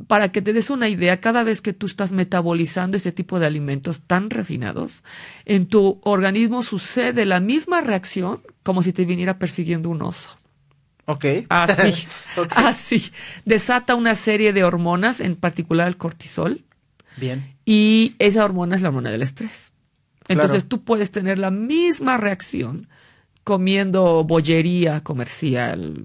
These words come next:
Speaker 1: ¿no? Bebidas carbonatadas llenas de azúcares o un montón de alimentos, por ejemplo, que, eh, también, eh, no nada más con azúcar o harina refinada, sino también, por ejemplo, con colorantes artificiales.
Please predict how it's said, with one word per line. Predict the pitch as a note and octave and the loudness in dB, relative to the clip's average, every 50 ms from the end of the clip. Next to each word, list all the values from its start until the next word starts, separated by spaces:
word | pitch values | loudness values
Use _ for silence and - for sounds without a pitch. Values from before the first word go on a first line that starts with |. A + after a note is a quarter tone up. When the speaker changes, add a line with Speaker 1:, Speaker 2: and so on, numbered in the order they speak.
| - - | -14 -14
Speaker 1:
¿no? | - - - - D2 C#2 C#3 | -12 -10 -10 -8 -8 -6 -2
Bebidas | D3 D3 C#3 D3+ C#3+ C3+ D3 C#3 | -2 -2 0 0 -2 -2 -4 -6
carbonatadas | - C#3+ C3+ A#2 A2+ A#2+ A2+ A2+ - - - - - - C#3 C#3 | -6 -8 -6 -6 -4 -6 -6 -6 -8 -8 -8 -6 -6 -8 -6 -4
llenas | C#3 C3+ A#2 G#2+ - C3+ | -4 -4 -4 -4 -6 -6
de | A2+ A2+ | -6 -6
azúcares | B2+ - - - A3 G3+ F#3 E3+ D#3+ E3 - - - F#2 F2+ F#2 - - - - - - _ _ - - - - - - _ - | -8 -8 -8 -6 -2 -2 -2 -2 -4 -6 -8 -8 -6 -6 -6 -6 -8 -8 -10 -12 -16 -20 _ _ -20 -20 -20 -20 -20 -20 _ -6
o | - - F#3 F#3 F#3 F3+ F3+ F3 E3+ E3+ E3 E3 D#3+ D#3+ E3 - - - G#2+ - - - - _ - - | -4 0 2 4 4 4 4 4 4 4 4 4 4 4 2 0 -2 -6 -12 -14 -14 -16 -20 _ -12 -6
un | - G3 | -2 0
montón | G#3 G3 - F#3 F3 E3 | 0 0 0 0 0 0
de | E3 | 0
alimentos, | D#3 D3+ D3 D3 D3+ D3 D3 F3 E3 D#3 - _ _ _ _ _ - - - F2+ - - _ _ _ - - - - | 0 -2 -2 -2 -4 -4 -4 -6 -8 -8 -10 _ _ _ _ _ -20 -20 -20 -20 -20 -20 _ _ _ -20 -20 -8 -2
por | F#3+ E3 | 0 2
ejemplo, | C#3+ F#3+ E3+ F#3 - - | 2 2 2 0 0 0
que, | F3+ E3+ - - - - D3 - _ - | 0 -2 -4 -6 -18 -20 -20 -20 _ -6
eh, | - - D#3+ D#3 D3+ D3 D3 D3 D#3 E3+ - | -4 -2 -2 0 0 -2 -2 -4 -6 -6 -4
también, | - G3 E3+ F3 F3+ F3+ F3 E3+ G#3 - - _ - - | -2 -2 0 2 2 2 2 0 -4 -10 -20 _ -12 -8
eh, | - D3 D3 | -8 -6 -2
no | D#3+ F3 F#3 | 0 0 2
nada | F#3+ F#3+ F3+ | 2 2 2
más | E3+ F3 E3 - | 2 0 -2 -2
con | - F#3+ D3 | -2 -2 -2
azúcar | D3+ D3 - F#3 - F3+ E3+ E3 | -2 -2 -2 -4 -2 -2 -2 -2
o | |
harina | E3 D#3+ D#3+ D#3+ D#3+ | -2 -4 -4 -4 -4
refinada, | D#3 C#3 C#3 - D3+ E3 F3 D#3+ D#3 | -4 -6 -4 -4 -2 -2 -2 -4 -4
sino | - D#3 C#3+ D3 D3+ | -6 -6 -8 -8 -6
también, | - E3 E3 E3 D#3+ D3+ | -8 -8 -8 -8 -8 -8
por | - F3 D#3+ | -6 -6 -6
ejemplo, | D3 C3 E3+ D#3 - - E3 D#3 D3+ D3+ - - - - - - - _ _ | -4 -4 -6 -6 -6 -4 -4 -4 -4 -6 -10 -12 -20 -20 -20 -20 -20 _ _
con | - G#3 G3 F3 | -2 0 0 2
colorantes | - G3+ F#3 D#3 D3+ D3 D3+ D3+ D#3 G3+ - A3 | 2 4 4 4 4 2 0 -2 -4 -4 -4 -4
artificiales. | G#3+ - F3+ - E3 C#3 - E3 D#3 D#3+ F3+ B3 E4+ - - - - - | -4 -4 -4 -6 -6 -4 -2 0 0 0 -2 -4 -6 -10 -14 -20 -20 -20